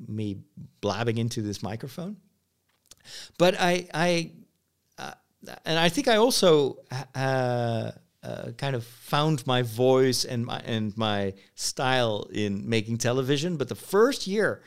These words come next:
that I was making television programs myself, I felt an imp-, like an imposter.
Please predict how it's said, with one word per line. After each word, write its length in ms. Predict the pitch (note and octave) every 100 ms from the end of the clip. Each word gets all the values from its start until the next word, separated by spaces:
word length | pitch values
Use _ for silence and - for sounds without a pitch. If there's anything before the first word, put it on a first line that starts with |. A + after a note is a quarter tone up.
| - - _
that 100 | -
I 40 | C3+
was 220 | C3+ B2
making 360 | C3+ B2+ B2+ A#2+
television 480 | A#2+ A#2 A#2+ A#2+
programs 480 | A#2 A#2+ A2+ A2 G#2
myself, 500 | G#2 G2+ - G#2 G2+
I 100 | -
felt 320 | B2 C3 A#2+ -
an 120 | F#2+
imp-, 240 | F#2 - -
like 180 | G2+ G2+
an 60 |
imposter. 640 | G2 F#2 F2+ F2 - -